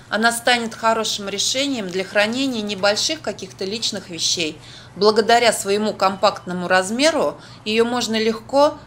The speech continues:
поместить в сумку или взять, допустим, на прогулку или в дорогу. Верх косметички из хлопка,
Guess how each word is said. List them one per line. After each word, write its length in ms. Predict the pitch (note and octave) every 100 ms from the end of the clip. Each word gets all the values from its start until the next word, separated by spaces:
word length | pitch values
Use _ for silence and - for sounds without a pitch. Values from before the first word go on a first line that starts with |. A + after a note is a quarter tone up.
| -
поместить 480 | G#3 G3+ G3 A#3+ A#3+
в 80 | -
сумку 520 | - G3+ E3+ - E3+
или 260 | G3 G3+
взять, 400 | F#3 F#3 A#3 A#3
допустим, 460 | G3 F#3+ G3+ - F#3
на 120 | F#3
прогулку 600 | F#3 F#3+ F#3+ C4 D#4+ A#3
или 200 | G3+ A#3+
в 120 | A3
дорогу. 460 | E3 D#3 D#3 D#3 D#3 E3+ - - - - -
Верх 320 | G3 B3 F#3+ -
косметички 760 | F#3+ G#3 G3+ A3+ G3 - F3
из 200 | - F#3+
хлопка, 640 | - G3+ F#3+ - - G3+